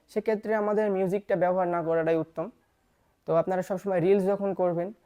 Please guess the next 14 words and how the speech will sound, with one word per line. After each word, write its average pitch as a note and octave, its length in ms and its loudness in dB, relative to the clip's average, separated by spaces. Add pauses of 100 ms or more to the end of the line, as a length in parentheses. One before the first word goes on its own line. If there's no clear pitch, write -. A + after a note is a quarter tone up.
(220)
আপনাদের E3 560 0
নিজের E3+ 300 0
ভয়েসে E3 440 -2
করবেন, D#3 400 -2 (400)
কোনো D#3 220 -2
ভয়েস, E3 500 -2 (200)
আর C#3+ 120 -6
যদি E3 220 0
মিউজিক F3 360 0
দিতে F3 260 0
হয়, F#3+ 300 -2 (540)
তাহলে F3 340 0
ওর F3+ 120 0 (500)
CapCut G3 340 2